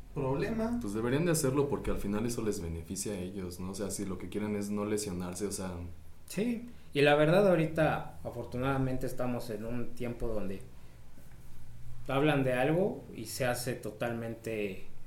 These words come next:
Speaker 3: tendencia, ¿no? En todas
Speaker 2: Sí.
Speaker 3: partes. O sea, eso le puede ayudar mucho a los jugadores, ¿no? A la
Speaker 2: Bastante.
Speaker 3: asociación. Así de decir, "No, pues,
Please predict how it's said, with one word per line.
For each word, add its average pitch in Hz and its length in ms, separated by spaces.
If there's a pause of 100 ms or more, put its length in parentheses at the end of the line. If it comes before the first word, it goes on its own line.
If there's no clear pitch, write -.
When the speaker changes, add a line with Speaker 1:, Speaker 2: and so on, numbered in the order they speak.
Speaker 3:
tendencia, 117 540
¿no? 110 120
En 143 80
todas - 260
Speaker 2:
Sí. 120 60
Speaker 3:
partes. - 360 (320)
O 107 100
sea, 127 180
eso 156 180
le 147 100
puede 131 220
ayudar 113 320
mucho 113 280
a 95 40
los 90 140
jugadores, 95 540
¿no? 95 100
A 95 40
la 92 80
Speaker 2:
Bastante. 92 300
Speaker 3:
asociación. 87 260 (360)
Así - 160
de 113 160
decir, 101 380 (500)
"No, 117 280
pues, 120 160